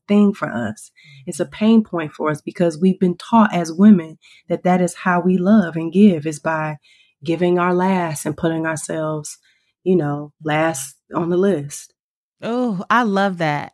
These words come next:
Speaker 2: And I'm just, I'm just gonna be, so I always talk about that in terms of dreaming in color. So if there was no budget and no limitations, what are all the things I would do?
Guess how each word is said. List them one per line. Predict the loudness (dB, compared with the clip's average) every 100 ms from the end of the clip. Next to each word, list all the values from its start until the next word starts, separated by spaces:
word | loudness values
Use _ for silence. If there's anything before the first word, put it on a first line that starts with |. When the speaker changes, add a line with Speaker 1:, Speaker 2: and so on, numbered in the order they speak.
| _
Speaker 2:
And | -4 -2
I'm | -2
just, | -4 -8 -2
I'm | 0 0
just | -4 -8 -8
gonna | -8 -8
be, | -10 -12 -12 -14 _ _
so | -6 -2 -2 -4 -12 _ _ _ _ _
I | 0 2
always | 2 0 -2
talk | -4 -4 -8
about | -2 -2 -2
that | -2 0 -2 -6
in |
terms | -8 -8 -6 -6
of | -4
dreaming | -2 -2 -2
in | -6 -4
color. | -2 -2 -2 -8 -14 _ _ _
So | -4 -2 -2
if | -4
there | -4
was | -4 -4
no | -2 -2
budget | 0 0 -2
and | -2 -2
no | -2
limitations, | -2 -4 -4 -2 -4 -4 -12 -12 -12
what | -8 -8
are | -8 -6
all | -2 0 2 2
the | 0
things | 0 0 2 0 -2 -6 -12 _ _ -4
I | -2
would | 0 -2 0
do? | 0 0 -2 -6